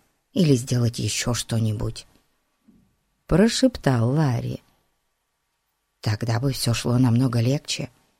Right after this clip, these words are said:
Но он такой застывший, дальше некуда». Фати хихикнул.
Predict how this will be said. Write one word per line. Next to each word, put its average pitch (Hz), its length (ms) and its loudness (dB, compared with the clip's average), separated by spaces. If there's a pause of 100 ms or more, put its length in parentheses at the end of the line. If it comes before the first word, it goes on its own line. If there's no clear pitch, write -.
(960)
Но 123 220 4
он 110 100 2
такой 117 240 -2
застывший, 120 640 -2
дальше 127 360 0
некуда». 117 520 -4 (1040)
Фати 226 640 2
хихикнул. 123 1000 0